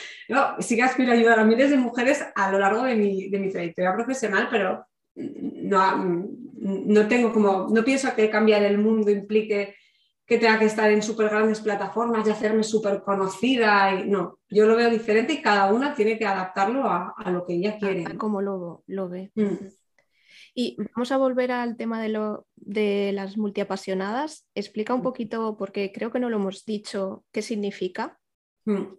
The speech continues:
Speaker 1: pues, a ver, multiapasionada es al final, es como yo le llamo a, a lo que en recursos humanos o en gestión de talento,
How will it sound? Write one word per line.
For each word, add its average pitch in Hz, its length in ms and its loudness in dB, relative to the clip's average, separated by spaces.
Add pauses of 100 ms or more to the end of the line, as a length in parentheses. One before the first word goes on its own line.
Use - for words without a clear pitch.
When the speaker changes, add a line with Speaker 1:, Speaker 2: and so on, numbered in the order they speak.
Speaker 1:
pues, 233 200 0
a 185 100 2
ver, 202 160 4
multiapasionada 226 960 0
es 240 180 -2
al 226 100 -2
final, 226 520 2
es 214 140 -4
como 285 220 4 (520)
yo 220 160 6
le 247 60 2
llamo 247 360 2
a, 175 380 0
a - 160 -8
lo 185 160 -4
que 185 100 -6
en 180 80 -2
recursos 190 380 -6
humanos 226 480 -2
o 180 40 -6
en 180 80 -6
gestión 190 280 -8
de 214 80 2
talento, 208 580 -2